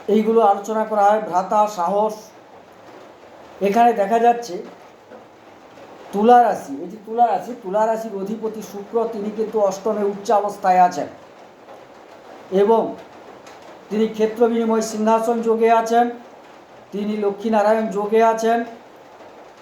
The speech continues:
শুক্রাদিত্য যোগে আছেন, অনেকগুলো যোগ তৈরি হয়েছে। সেই ক্ষেত্রে দেখব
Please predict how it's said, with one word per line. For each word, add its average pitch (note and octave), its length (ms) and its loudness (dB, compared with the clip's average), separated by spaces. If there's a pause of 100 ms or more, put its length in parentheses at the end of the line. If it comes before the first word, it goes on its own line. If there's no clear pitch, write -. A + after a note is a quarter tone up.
(600)
শুক্রাদিত্য A3 760 0
যোগে G3 340 2
আছেন, A3+ 400 0 (800)
অনেকগুলো A3 420 0
যোগ A3+ 300 2
তৈরি A3+ 240 2
হয়েছে। F#3 340 -4 (600)
সেই A3 200 0
ক্ষেত্রে A#3 320 0
দেখব A3 400 2